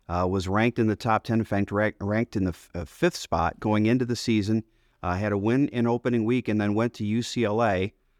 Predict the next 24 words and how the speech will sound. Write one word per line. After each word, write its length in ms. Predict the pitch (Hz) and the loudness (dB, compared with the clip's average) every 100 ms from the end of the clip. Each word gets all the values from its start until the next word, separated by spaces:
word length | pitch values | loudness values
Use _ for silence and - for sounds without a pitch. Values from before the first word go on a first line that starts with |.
| _ | _
uh, 260 | 95 90 92 | -4 0 0
and, 400 | 101 98 95 101 - | 0 0 0 0 -2
uh, 300 | 95 85 85 | -6 -4 -4
lost 360 | 95 107 131 | 0 0 0
the 60 | 131 | -2
game 260 | 120 120 117 | 0 2 2
in 80 | |
the 40 | 104 | 0
Coliseum. 640 | - 110 117 113 - 110 | -2 0 0 0 0 0
Mark 260 | 104 101 113 | 2 0 0
Herman 320 | 120 113 98 | 0 0 0
was 120 | 90 | 0
knocked 300 | 95 95 117 | -2 -2 -2
out 160 | 107 107 | 0 0
of 80 | 101 | -2
the 60 | |
game 280 | 98 98 104 | -2 0 0
after 280 | 90 - 95 | 0 -2 -4
a 60 | 85 | 0
late 260 | 98 110 | 0 -2
hit 160 | 98 - | -4 -6
by 100 | 87 | -8
Kenny 340 | - 104 98 | -4 -2 0
Easley. 500 | 87 113 104 123 120 | 0 -2 0 0 -2